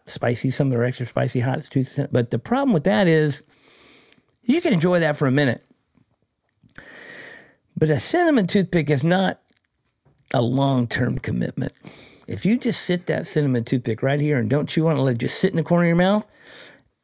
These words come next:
it fucks you up. I've had a little, like, you get a little sore, you get a little blister, you, I mean, you get burnt, you know, you get, it, it fucks with you. So for my usual everyday, all day long toothpick, it's just standard,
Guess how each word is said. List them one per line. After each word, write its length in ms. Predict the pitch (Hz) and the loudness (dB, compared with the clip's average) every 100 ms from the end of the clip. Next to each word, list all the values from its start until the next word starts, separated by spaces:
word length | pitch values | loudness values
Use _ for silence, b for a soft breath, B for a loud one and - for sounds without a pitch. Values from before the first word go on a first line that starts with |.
| _ _ - | _ _ -4
it 160 | 151 | -2
fucks 240 | 165 196 190 | 0 0 0
you 100 | 208 | 0
up. 280 | 233 - _ b b b b - | 0 -6 _ b b b b -2
I've 140 | 165 | 0
had 160 | 214 170 | 2 2
a 60 | |
little, 260 | 165 147 143 - - 69 | 2 2 -2 -10 -18 -14
like, 420 | 82 120 139 123 | -10 -4 -2 -2
you 120 | 123 123 | -2 -2
get 140 | 120 | -2
a 20 | |
little 140 | - - | -2 -4
sore, 440 | - 147 160 156 | 0 2 2 2
you 100 | 120 | 0
get 100 | 107 | -2
a 20 | |
little 140 | - - | -4 -2
blister, 420 | 147 160 - 156 | 0 0 0 0
you, 260 | 127 110 - 120 | 0 -2 -6 -2
I 40 | |
mean, 200 | 110 107 | -2 -2
you 120 | 110 | -2
get 100 | 123 | -2
burnt, 440 | 127 151 160 156 - | 0 2 2 -2 -6
you 160 | 127 120 | -4 -2
know, 80 | 117 | 0
you 140 | 120 | 0
get, 280 | 139 - - B B B B B B _ - | 0 -2 -8 B B B B B B _ -20
it, 360 | - - 120 - | -16 -4 -4 -2
it 120 | - 117 | -2 0
fucks 240 | 113 - | 0 0
with 160 | 107 - | -4 -4
you. 140 | 104 - _ _ _ | -8 -14 _ _ _
So 460 | - 131 120 117 - _ _ _ b b b b b b b | -2 2 2 2 -4 _ _ _ b b b b b b b
for 200 | - 147 | 0 2
my 140 | 139 | 2
usual 640 | 131 151 208 190 185 170 - | 2 2 2 4 2 2 2
everyday, 800 | 156 160 156 143 139 139 135 139 - | 2 2 2 2 2 2 2 0 0
all 200 | 127 131 | 0 2
day 160 | 127 | 2
long 240 | 120 110 113 | 2 0 0
toothpick, 480 | 135 117 120 107 107 | 0 2 2 0 -2
it's 80 | |
just 200 | - 110 | -4 -4
standard, 800 | - 135 131 127 127 123 120 113 | -2 0 2 2 2 2 2 -2